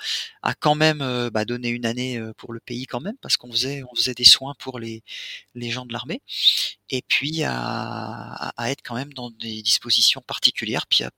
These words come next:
faire les, les championnats militaires, et cetera. Donc c'était, c'était plutôt sympa, euh, avec des, des souvenirs, c'était des championnats de cross militaire ou autre, mais il y avait les gens du bataillon de Joinville, il y avait les, les chasseurs alpins qui étaient des, qui étaient des sacrés clients, donc c'était, c'était plutôt des bons souvenirs. Donc quatre-vingt-quatorze,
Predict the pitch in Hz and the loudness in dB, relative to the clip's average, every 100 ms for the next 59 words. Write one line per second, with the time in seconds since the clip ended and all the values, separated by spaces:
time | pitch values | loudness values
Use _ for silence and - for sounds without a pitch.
0 | _ - - 135 123 120 117 - 117 - | _ -4 -2 -2 -2 -2 2 2 0 -4
1 | 117 117 117 113 123 131 127 - - 110 | -4 -4 -8 -8 -8 -8 -4 -6 -4 -8
2 | 127 - - - - - - - - - | -8 0 0 0 -4 -4 -4 -8 2 2
3 | - 143 - - - - - - - - | 2 -6 -8 -6 -4 -2 -4 -10 -16 -12
4 | 123 120 113 120 117 117 117 117 120 113 | -10 -10 -10 -10 -8 -10 2 4 4 0
5 | 123 - - 113 - 117 - 120 - - | -6 -4 -4 -4 -4 -4 -6 -10 -8 2
6 | - - 127 117 - 131 120 127 180 - | 6 8 6 -4 -8 -6 -2 -2 -2 -4
7 | 113 110 117 110 120 131 117 - 117 113 | -8 -6 -4 -4 -4 -8 -10 -8 -8 -8
8 | 117 156 120 139 127 113 120 110 113 113 | -6 -6 -6 -8 -6 -6 -6 -6 0 4
9 | - - 127 143 - 135 - - 117 110 | 6 6 2 -2 -4 -12 -12 -10 -6 -6
10 | 107 - - - - 123 123 123 - - | -6 -10 -12 -10 -6 -2 0 2 0 -2
11 | - - 127 151 170 - 127 - 127 - | -4 -2 -2 -6 2 4 4 0 -6 -8
12 | - - - - 165 147 147 156 127 135 | -4 -4 -2 0 0 2 2 4 6 4
13 | 139 156 - 175 175 165 - 180 156 | 4 2 4 2 4 2 4 4 4